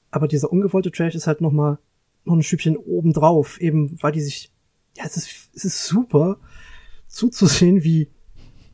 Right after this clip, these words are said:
ambitionierte Schauspieler sich in etwas verrennen und trotzdem noch sehr, sehr ernst nehmen. Ich hab das, was war denn das? Ähm,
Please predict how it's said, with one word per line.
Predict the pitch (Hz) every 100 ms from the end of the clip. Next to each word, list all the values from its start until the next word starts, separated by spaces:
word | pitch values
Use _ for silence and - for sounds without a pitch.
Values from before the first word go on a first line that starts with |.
| _ _ _ _ _ _ _ _ _ _ _
ambitionierte | - 247 240 269 262 262 311 320 294
Schauspieler | 277 208 - 151 139 208 262 - _ _ - - - - _ _ _ - _ _ - - - - - - - -
sich | - 160
in | 156
etwas | - 147
verrennen | 151 143 147 143 175 - _ _ - - _ _ _ _ _ _ _ _ _ _ _ - _ _ -
und | 180 -
trotzdem | - 185 151
noch | 143
sehr, | 123 139
sehr | 131 135
ernst | 135 127 143
nehmen. | 135 135
Ich | 160 -
hab | -
das, | 143 135 - - _ _ _
was | - -
war |
denn | 151 139
das? | 135 - - _ _ _ _ _ _ _ _ _ _ _ _
Ähm, | 156 143 143 139 135